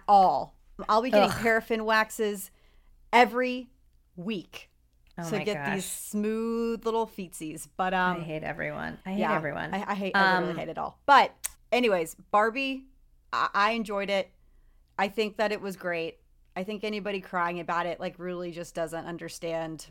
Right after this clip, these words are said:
Speaker 1: what this movie was gonna be in the first place, and that's their prerogative, but doesn't mean it's a bad movie.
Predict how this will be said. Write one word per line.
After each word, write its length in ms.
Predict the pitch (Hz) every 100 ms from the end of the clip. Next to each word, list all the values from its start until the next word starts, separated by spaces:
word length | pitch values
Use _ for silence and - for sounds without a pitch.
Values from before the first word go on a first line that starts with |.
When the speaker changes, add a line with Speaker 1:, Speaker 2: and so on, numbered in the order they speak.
| - -
Speaker 1:
what 240 | 180 175
this 180 | 160 -
movie 240 | 175 160 165
was 160 | 160
gonna 200 | 180 165
be 200 | 165 165
in 80 | 160
the 40 | 156
first 280 | 160 160 -
place, 340 | 165 160 -
and 260 | 160 160 151 -
that's 240 | 208 214
their 140 | 254
prerogative, 600 | 240 240 240 233 175 156 -
but 220 | 175 - - - - -
doesn't 260 | - 214 190
mean 160 | 208 202
it's 120 | 190
a 20 |
bad 240 | 180 170 165
movie. 320 | 160 165